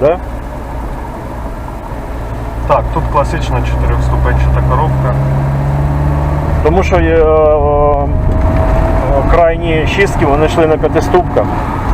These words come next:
Speaker 1: І, е, з досвіду експлуатації в мене колись був такий, я їздив на шістки,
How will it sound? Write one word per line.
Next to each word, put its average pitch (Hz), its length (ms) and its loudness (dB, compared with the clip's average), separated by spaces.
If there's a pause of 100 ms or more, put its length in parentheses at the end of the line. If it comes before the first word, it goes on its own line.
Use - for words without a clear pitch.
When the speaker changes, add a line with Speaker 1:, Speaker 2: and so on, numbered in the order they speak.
(720)
Speaker 1:
І, 175 400 4 (320)
е, 147 240 4
з 135 80 0
досвіду 143 440 2
експлуатації 165 720 2
в 139 60 2
мене 135 340 2 (220)
колись 143 340 2
був 143 380 2
такий, 196 400 2
я 143 60 4
їздив 131 400 2
на 123 100 0
шістки, 143 480 2